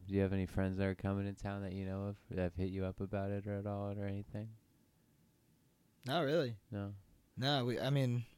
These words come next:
Speaker 2: we were, we were kinda out of town for a while, and I kinda forgot that that was even happening. But, uh,
Speaker 1: It's
Speaker 2: yes,
Speaker 1: coming up.
Speaker 2: yeah,
Speaker 1: It's
Speaker 2: no, I
Speaker 1: back.
Speaker 2: I wonder, uh, you, we might have friends coming in town, but, I mean, it's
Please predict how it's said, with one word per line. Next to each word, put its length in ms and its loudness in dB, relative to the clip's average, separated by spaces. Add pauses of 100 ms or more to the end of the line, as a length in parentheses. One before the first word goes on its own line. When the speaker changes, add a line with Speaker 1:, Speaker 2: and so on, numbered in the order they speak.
Speaker 2:
we 120 2
were, 140 2
we 120 0
were 80 0
kinda 480 -2 (1000)
out 100 -2
of 80 -2
town 260 -4
for 140 -8
a 60 -2
while, 280 -4
and 280 -4 (720)
I 40 -4
kinda 280 -4
forgot 380 -6
that 100 -12
that 140 -6
was 180 -8
even 160 -6
happening. 420 -6 (500)
But, 140 -8
uh, 200 -6
Speaker 1:
It's 100 -8
Speaker 2:
yes, 320 0
Speaker 1:
coming 300 2
up. 280 -2
Speaker 2:
yeah, 300 2
Speaker 1:
It's 80 -2
Speaker 2:
no, 60 0
I 20 0
Speaker 1:
back. 440 2 (840)
Speaker 2:
I 60 -4
wonder, 460 0
uh, 60 -12
you, 120 -4
we 140 -2
might 300 0
have 220 -6 (400)
friends 340 -10
coming 260 -10
in 60 -8
town, 340 -6
but, 280 -6
I 40 -6
mean, 200 2
it's 260 -2